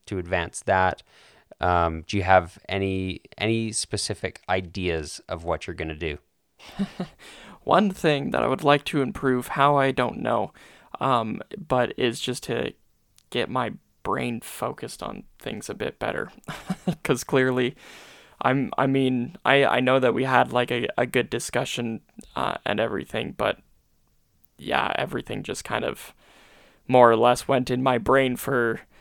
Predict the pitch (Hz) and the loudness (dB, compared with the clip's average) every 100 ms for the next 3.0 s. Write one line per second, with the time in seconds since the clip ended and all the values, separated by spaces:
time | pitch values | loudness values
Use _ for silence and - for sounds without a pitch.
0 | _ - 127 113 110 120 117 98 - - | _ -2 0 4 4 4 2 0 -2 -4
1 | 131 135 131 110 107 101 104 110 107 107 | 2 2 4 6 6 4 0 0 0 2
2 | 113 - 123 - 110 110 104 117 117 | 2 2 0 2 2 2 0 0 0